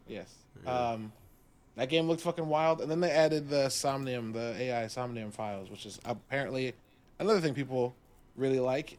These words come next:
Speaker 1: Uh, it's obvious that they're kind of coming through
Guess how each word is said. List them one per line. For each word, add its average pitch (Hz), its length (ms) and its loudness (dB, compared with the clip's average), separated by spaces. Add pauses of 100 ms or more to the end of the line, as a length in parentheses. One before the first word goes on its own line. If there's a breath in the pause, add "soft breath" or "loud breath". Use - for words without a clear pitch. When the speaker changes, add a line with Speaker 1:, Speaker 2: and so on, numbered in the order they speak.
Speaker 1:
Uh, 175 240 10
it's - 360 0
obvious 156 500 2
that - 240 -4
they're 139 160 -2
kind 143 220 -4
of 117 180 -4
coming 135 320 -4
through 131 600 -2